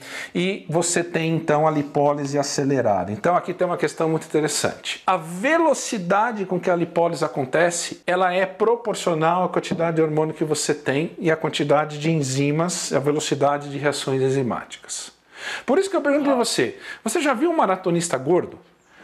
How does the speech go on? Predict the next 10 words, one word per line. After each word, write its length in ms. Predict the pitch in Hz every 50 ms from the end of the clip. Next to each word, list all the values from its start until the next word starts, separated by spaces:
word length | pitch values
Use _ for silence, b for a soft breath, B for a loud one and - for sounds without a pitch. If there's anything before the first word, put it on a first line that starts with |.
| B B B B B -
Eu 80 | 330 370
tô 140 | 381 392
falando 160 | 392 427 480 403
sério, 260 | - - 269 - -
você 140 | - 330 349
já 80 | 370
viu 160 | 320 254 415
um 80 | 440 427
maratonista 640 | 349 277 277 311 320 - 247 220 254 320 - - 240
gordo? 560 | 185 160 170 226 285 302 285 160 120 113 -